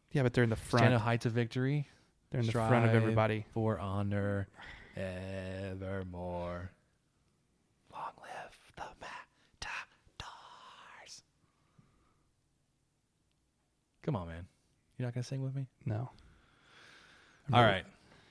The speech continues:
Speaker 2: Um, so, yeah, on the flip side, though, back to the Texas game, B P I still has you at a plus percentage of winning this game, fifty-eight percent. Um,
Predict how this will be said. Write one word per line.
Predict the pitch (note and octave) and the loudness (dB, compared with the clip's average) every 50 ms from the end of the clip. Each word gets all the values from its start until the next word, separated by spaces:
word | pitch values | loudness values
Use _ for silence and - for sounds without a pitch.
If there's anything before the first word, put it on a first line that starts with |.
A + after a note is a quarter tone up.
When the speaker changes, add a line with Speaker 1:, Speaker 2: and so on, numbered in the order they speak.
| - - | -6 0
Speaker 2:
Um, | B2+ B2+ B2 A#2+ A#2 A2 A2 G#2 G2+ - - - - - - - _ _ _ _ _ _ _ _ _ _ _ _ _ - - - - - - - | 2 4 4 4 4 4 2 0 -2 -4 -8 -18 -20 -20 -20 -20 _ _ _ _ _ _ _ _ _ _ _ _ _ -20 -20 -20 -20 -20 -20 -2
so, | - - | 4 6
yeah, | C3 C3 A#2+ G#2 F2 C#2+ F#2 - - _ _ _ _ _ _ _ _ - | 8 8 8 6 2 -2 -6 -14 -20 _ _ _ _ _ _ _ _ -2
on | B2 B2 | 2 2
the | A#2+ A2+ | 2 4
flip | - E3+ F3+ - | 4 4 4 4
side, | - D3+ B2 A2+ G#2+ | 4 4 4 4 2
though, | G#2+ G2+ G2+ G#2+ A2+ A#2+ - - B2+ | 0 0 0 -2 -4 -6 -10 -6 -2
back | B2+ C3 B2 - | 0 0 0 2
to | C3 | 2
the | A#2 A2 | 2 2
Texas | G#2+ A#2+ A2 - A#2 A2 G2+ | 2 2 0 0 -2 -4 -2
game, | G#2+ G#2+ G#2 G2+ G2+ G2 - _ _ _ _ _ _ _ _ _ - - - A2 | -2 -4 -4 -4 -6 -8 -10 _ _ _ _ _ _ _ _ _ -20 -14 -8 -2
B | A2 B2+ B2+ | 0 0 0
P | A#2+ - A#2+ A#2 | 2 2 4 4
I | A2+ A2+ A#2 | 4 4 2
still | - - B2+ A#2 | 2 2 2 2
has | A#2 A#2 A2+ A2 G#2 G#2+ - - - - | 4 4 4 2 0 -2 -6 -8 -8 -4
you | A#2 A2+ A2+ A2+ A2+ A2+ A2+ A2 | -2 0 2 2 2 2 2 0
at | - A2 G#2+ G#2+ | -2 -4 -4 -4
a | G#2+ G#2 G2+ G2 G2 G2 - _ _ _ _ _ _ _ _ - | -4 -4 -4 -4 -6 -8 -10 _ _ _ _ _ _ _ _ -8
plus | - B2+ B2 B2+ - - - - - - | -2 0 0 0 0 -2 -6 -12 -10 -2
percentage | - - B2+ - - C3 B2+ B2 - C3+ C3+ C3+ C3 B2+ - - - - _ _ _ _ _ _ - | 2 2 2 4 4 2 2 4 4 2 2 2 0 -4 -6 -8 -10 -16 _ _ _ _ _ _ -8
of | G#2+ G#2 G2+ | -6 -4 0
winning | A2+ A#2+ B2 B2+ | 2 2 4 4
this | B2 B2 A#2 - | 2 2 0 0
game, | - B2 A#2+ A2+ | 0 0 0 2
fifty-eight | - C3+ B2 - - B2 A2+ A2+ A2+ - | 4 2 2 2 2 0 0 0 -2 -4
percent. | - A2+ - - A2+ A#2+ B2+ A#2+ - - _ _ _ - - - - - - _ - - - - - _ _ _ _ - | -6 -6 -2 -2 0 0 -2 -2 -6 -16 _ _ _ -20 -20 -20 -20 -20 -20 _ -20 -20 -20 -20 -20 _ _ _ _ -10
Um, | - D#2 - D#2+ - D2 D2+ G2+ | -8 -8 -8 -8 -8 -10 -12 -14